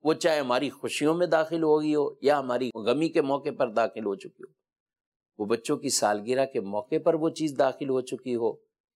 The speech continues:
یا نکاح اور شادی کے نام پر وہ چیز ہمارے گھروں میں، خاندان کے اندر داخل ہو چکی ہو، جو رسول اللہ صلی اللہ علیہ وسلم کی پسند نہیں،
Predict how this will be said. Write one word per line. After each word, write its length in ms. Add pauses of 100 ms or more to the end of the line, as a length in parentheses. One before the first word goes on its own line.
(240)
یا 280 (300)
نکاح 520 (200)
اور 160
شادی 400
کے 180
نام 320
پر 160
وہ 160
چیز 240
ہمارے 360 (320)
گھروں 240
میں، 160
خاندان 460
کے 120
اندر 200
داخل 340
ہو 80
چکی 260
ہو، 60 (840)
جو 180
رسول 460
اللہ 520
صلی 260
اللہ 160
علیہ 140
وسلم 340
کی 200
پسند 380
نہیں، 240